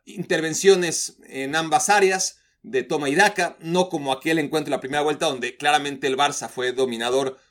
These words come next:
durante los primeros sesenta minutos. Aquí hubo de todo y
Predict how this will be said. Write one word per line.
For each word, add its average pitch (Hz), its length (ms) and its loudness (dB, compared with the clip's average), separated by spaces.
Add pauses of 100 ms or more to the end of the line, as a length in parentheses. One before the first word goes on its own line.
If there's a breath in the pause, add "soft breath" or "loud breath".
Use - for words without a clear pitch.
durante 120 280 -4
los 120 120 -8
primeros 143 260 -8
sesenta 151 280 -4
minutos. 202 400 -2 (260 soft breath)
Aquí 190 220 -2
hubo 220 140 6
de 180 80 2
todo 185 480 -2
y 180 140 -2